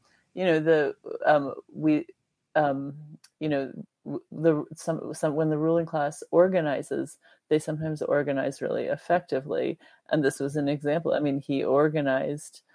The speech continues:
um, the, um, um,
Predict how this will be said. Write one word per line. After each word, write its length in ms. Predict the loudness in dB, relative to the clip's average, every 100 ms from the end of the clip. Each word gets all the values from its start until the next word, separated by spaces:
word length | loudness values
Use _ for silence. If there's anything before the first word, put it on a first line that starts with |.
| _ _ 6
um, 240 | 6 6 -2
the, 420 | -2 0 2 4
um, 360 | 4 2 -2 -8 _ _ _ _ _ _ 2
um, 300 | 4 6